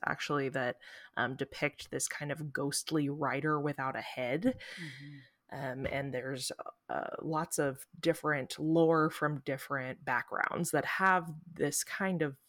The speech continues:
Speaker 1: figure in them. Uh, I, I read in a, a history dot com article that Elizabeth Bradley, who is a historian at the Historic Hudson Valley, which is where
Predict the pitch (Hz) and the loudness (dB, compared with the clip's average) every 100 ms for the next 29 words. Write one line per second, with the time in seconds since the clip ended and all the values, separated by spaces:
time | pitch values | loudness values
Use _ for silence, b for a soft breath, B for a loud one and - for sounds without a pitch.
0 | - - 202 151 143 135 - - 139 127 | -18 -2 -2 0 -2 -2 -4 -4 -4 -6
1 | - 69 101 156 - _ _ _ _ _ | -4 -4 -4 -6 -12 _ _ _ _ _
2 | _ - - 151 135 - - - - 160 | _ -6 -2 2 2 2 0 -4 0 0
3 | 147 151 156 165 160 - 156 147 143 143 | 2 2 4 4 4 2 2 0 0 0
4 | 156 - 147 - - - - 180 - - | -4 -4 -4 -4 -12 -10 -4 -2 -2 0
5 | 151 151 151 151 - b b b _ 151 | 0 2 2 0 -2 b b b _ -6
6 | 185 - 190 190 185 - - 175 185 170 | -4 0 0 2 0 2 2 2 2 4
7 | 196 B B B B B 160 156 143 143 | 2 B B B B B 2 6 6 4
8 | - - 156 170 170 165 147 147 135 156 | 2 4 6 6 6 0 4 4 4 2
9 | 165 180 196 165 160 147 139 - 143 143 | 2 2 2 2 2 2 0 0 0 -2
10 | - 147 - 143 156 180 147 160 - - | -2 -4 -2 -2 0 -2 -4 -4 -2 -2
11 | 147 147 - 160 156 247 226 139 151 156 | -2 -4 -4 -6 -2 0 0 0 0 -2
12 | 214 - - 135 - - 139 139 135 143 | -4 -6 -6 -4 -6 -6 -6 -2 -2 -4